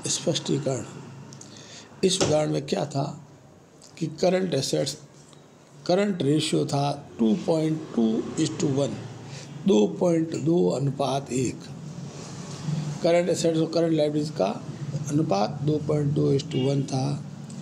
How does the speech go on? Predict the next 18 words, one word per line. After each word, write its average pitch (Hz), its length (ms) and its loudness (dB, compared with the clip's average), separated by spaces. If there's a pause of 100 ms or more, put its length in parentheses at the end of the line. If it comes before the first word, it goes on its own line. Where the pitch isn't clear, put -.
(300)
Net 190 340 4
working 175 380 4
capital 165 360 2
जो 151 220 4
सीए 175 300 4
और 156 160 4
सीएल 147 360 2
का 143 140 -4
अंतर 143 340 0
होता 135 300 -2
है, 160 180 2 (480)
working 147 360 2
capital 139 340 0
वो 180 360 2 (640)
छत्तीस 135 320 2
हज़ार 143 220 4
रुपये 143 220 2
थी। - 180 -2